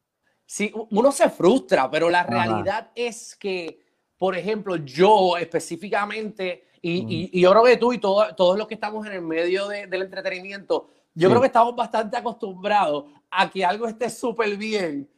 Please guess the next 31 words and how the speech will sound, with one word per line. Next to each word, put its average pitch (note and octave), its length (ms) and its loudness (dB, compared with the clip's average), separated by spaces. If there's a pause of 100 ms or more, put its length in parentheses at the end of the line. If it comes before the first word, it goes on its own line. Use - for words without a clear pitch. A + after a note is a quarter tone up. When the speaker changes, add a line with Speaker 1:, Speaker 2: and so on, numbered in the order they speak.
(160)
Speaker 1:
y D#3+ 60 2
Speaker 2:
Ajá. B2+ 240 6
Speaker 1:
de E3+ 80 2
repente G3+ 480 -2
se G3+ 240 0
chave G3 400 0
todo. F3+ 480 -2
Eh, D#3 460 -6 (140)
o - 40 -16
sea, G#3+ 100 2
los G3 140 2
programas F#3 400 2
de G#3+ 80 -6
televisión G#3 480 -6
están F#3+ 340 0
y A3 60 -10
se G3 160 -8
cancelan. G3+ 800 -6
Speaker 2:
Ujú. B2 360 -10
Speaker 1:
Eh, D3+ 580 -4 (120)
uno F#3 220 -2
está, G3+ 160 -10
y, F#3 220 -4
y F3 100 -4
esto G#3 360 -6
es, F3+ 80 -6
eh, E3 400 -8
este E3 240 -4
medio G#3+ 540 0
me E3 220 -2
ha, E3+ 580 0